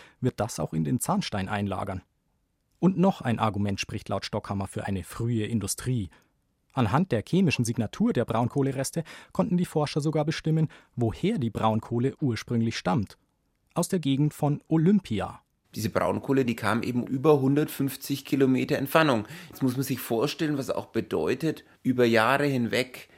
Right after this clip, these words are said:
Speaker 2: bevor es L K Ws, Züge und Ähnliches gab.
Speaker 1: Warum damals mit Eselskarawanen so viel Aufwand betreiben,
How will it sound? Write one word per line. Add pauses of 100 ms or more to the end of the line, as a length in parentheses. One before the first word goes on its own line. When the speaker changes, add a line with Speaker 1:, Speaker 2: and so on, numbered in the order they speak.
Speaker 2:
bevor
es
L
K
Ws, (260)
Züge (200)
und
Ähnliches
gab. (460)
Speaker 1:
Warum
damals
mit
Eselskarawanen
so
viel
Aufwand
betreiben,